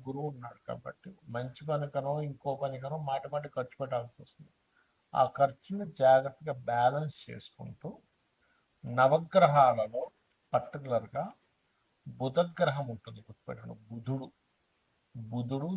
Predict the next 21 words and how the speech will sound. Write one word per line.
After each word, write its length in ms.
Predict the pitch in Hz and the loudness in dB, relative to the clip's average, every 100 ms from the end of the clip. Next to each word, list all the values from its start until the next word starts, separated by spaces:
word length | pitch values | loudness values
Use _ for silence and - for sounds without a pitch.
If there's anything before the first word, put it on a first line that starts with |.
| - | -6
శని 280 | - 110 113 _ _ _ _ _ _ _ _ _ 127 | -8 -8 -8 _ _ _ _ _ _ _ _ _ -6
ఈ 60 | 120 | 0
రెండు 500 | 123 135 156 175 208 185 | 0 0 0 0 0 4
గ్రహాల 500 | 151 143 135 139 143 139 | 8 8 8 6 4 -6
దగ్గర 260 | 131 131 131 123 - | -8 -4 2 2 0
దీపారాధన 760 | 107 - - 117 - - 57 55 _ | -14 -8 -2 -2 0 -4 -8 -16 _
చేస్తూ, 460 | - - - _ 151 277 - _ _ _ _ _ _ _ _ _ _ _ - | -20 -18 -20 _ -12 -12 -16 _ _ _ _ _ _ _ _ _ _ _ -20
ఓకే, 220 | - 143 - _ _ _ _ _ _ _ _ _ _ _ _ _ _ _ _ _ _ _ 143 | -6 -4 -4 _ _ _ _ _ _ _ _ _ _ _ _ _ _ _ _ _ _ _ -4
మీరు 200 | 156 151 127 175 - - | -2 -2 -2 -6 -12 -12
అంటే 180 | 143 170 190 - _ | -4 -2 -4 -10 _
ఒక 160 | - - 117 117 - - - | -6 2 4 4 0 -8 -10
ఈ 100 | 139 135 | -4 -2
రెండు 180 | 139 | -2
గ్రహాల 340 | 139 143 127 131 135 | 2 6 10 8 6
దగ్గర 160 | 151 135 | -4 -6
దీపం 260 | 131 135 135 | -8 -8 -8
వెలిగిస్తారు, 640 | 123 120 127 - - 131 160 175 | -8 -8 -16 -8 -2 -2 -2 -8
ఒక 100 | 123 - | -10 -6
తొమ్మిది 260 | 127 127 113 | -6 -6 -6
ప్రదక్షిణాలు 560 | 113 110 - 131 123 123 | -6 -8 -10 -8 -8 -4
చేస్తారు. 520 | 64 - - - - | -6 -6 -10 -10 -10